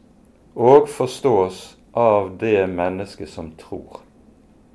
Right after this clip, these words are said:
For alle andre vil det være skjult. For alle andre vil, vil det være noe som man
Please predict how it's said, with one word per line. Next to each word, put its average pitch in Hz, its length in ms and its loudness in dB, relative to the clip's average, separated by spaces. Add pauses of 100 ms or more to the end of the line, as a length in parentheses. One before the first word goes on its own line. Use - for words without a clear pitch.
(800)
For 107 160 -2
alle 135 240 6
andre 113 480 0
vil 95 220 -4
det 92 100 -2
være 90 320 -2
skjult. - 540 -12 (840)
For 107 160 2
alle 120 220 6
andre 117 400 2
vil, 110 220 4 (180)
vil 101 160 0
det 98 100 -2
være 95 380 4
noe 104 240 -2
som 87 320 -2 (1120)
man 95 300 -2